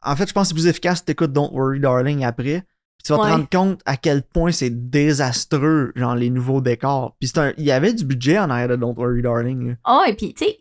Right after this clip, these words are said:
Speaker 2: les décors sont, sont beaux, là, sauf
Speaker 1: Non,
Speaker 2: que
Speaker 1: c'est ça, mais
Speaker 2: c'est, tu sais, tu, c'est, c'est pas la même chose, ça fait pas réaliste, ça fait que j'écoute un film. Tu sais, comme
Speaker 1: Ouais,
Speaker 2: là, il
Speaker 1: c'est
Speaker 2: essaie
Speaker 1: ça.
Speaker 2: vraiment de portrayer l'époque. Tu sais, ils sont dans la ville, dans la rue,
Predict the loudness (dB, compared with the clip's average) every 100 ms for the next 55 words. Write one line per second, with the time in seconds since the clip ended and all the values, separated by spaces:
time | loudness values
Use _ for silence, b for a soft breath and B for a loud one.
0 | -2 0 2 2 4 4 2 -2 -4 -8
1 | -10 -4 -2 0 0 2 2 2 0 -2
2 | -6 -6 0 0 0 2 4 4 2 0
3 | 2 2 2 0 -2 -4 -10 _ _ _
4 | _ _ -20 -20 -10 -4 -2 -4 -4 -2
5 | 0 -4 -6 -6 -6 _ -6 -4 0 2
6 | 4 2 -2 -2 -2 0 0 0 0 2
7 | 2 2 0 2 0 0 -2 -2 -4 -4
8 | -2 0 -2 -4 -4 -2 -2 -6 b _
9 | -4 2 4 4 4 4 2 2 2 2
10 | 2 2 2 0 -2 -2 0 2 2 0
11 | 0 -2 -4 _ _ -6 -2 0 0 2
12 | 0 0 -2 0 0 2 2 2 2 2
13 | 0